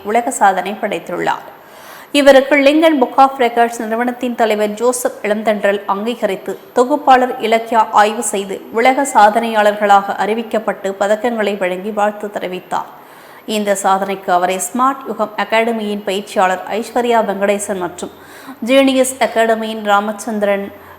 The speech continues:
ரமணிசந்தர் பயிற்றுவித்தார். தேனி மாவட்டம் வீரபாண்டி அருகே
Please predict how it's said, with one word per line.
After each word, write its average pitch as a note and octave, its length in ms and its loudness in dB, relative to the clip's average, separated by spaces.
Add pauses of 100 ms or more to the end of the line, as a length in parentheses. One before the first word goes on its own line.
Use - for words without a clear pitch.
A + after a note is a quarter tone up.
(180)
ரமணிசந்தர் A#3 800 2
பயிற்றுவித்தார். G3+ 760 0 (1300)
தேனி D#4+ 360 8
மாவட்டம் C4+ 500 4
வீரபாண்டி A#3+ 460 2 (100)
அருகே A3 260 2